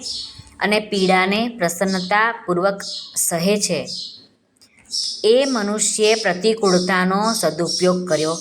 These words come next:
કહેવાય. જો તે કડવી દવા લેવાથી અને કાંટો કડવાની પીડાથી દુઃખી થઈ જાય તો પ્રતિકૂળતાનો ઉપભોગ થયો કહેવાય, જેનાથી તેને ભયંકર દુઃખ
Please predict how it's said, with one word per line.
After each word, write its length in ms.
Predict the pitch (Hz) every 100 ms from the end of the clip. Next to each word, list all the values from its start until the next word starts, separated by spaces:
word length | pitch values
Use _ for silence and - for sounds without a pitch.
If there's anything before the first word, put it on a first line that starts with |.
| -
કહેવાય. 380 | 147 143 110 139 - - - - - - - - - - - _ _ _ - - -
જો 180 | 208 277
તે 180 | 294
કડવી 400 | 294 247 214 240
દવા 380 | 240 214 196 214
લેવાથી 680 | 214 196 185 202 202 226 220
અને 260 | 196 202
કાંટો 440 | 202 190 175 170 196
કડવાની 760 | 196 180 175 180 185 190 190 185
પીડાથી 520 | 175 170 185 180 190
દુઃખી 380 | 180 - - 185
થઈ 240 | 180 190 214
જાય 280 | 170 131
તો 360 | 135 202 190 143 - - _ _ _ _ _ _ - - - -
પ્રતિકૂળતાનો 1300 | 202 190 262 262 233 196 190 190 185 196 233 262 -
ઉપભોગ 600 | 180 180 - - 185 180
થયો 380 | 180 180 160 147
કહેવાય, 420 | 147 143 135 120 123 - _ _ - - -
જેનાથી 480 | 170 220 233 240 247
તેને 360 | 214 185 196
ભયંકર 680 | 196 170 175 180 180 196 214
દુઃખ 240 | 180 180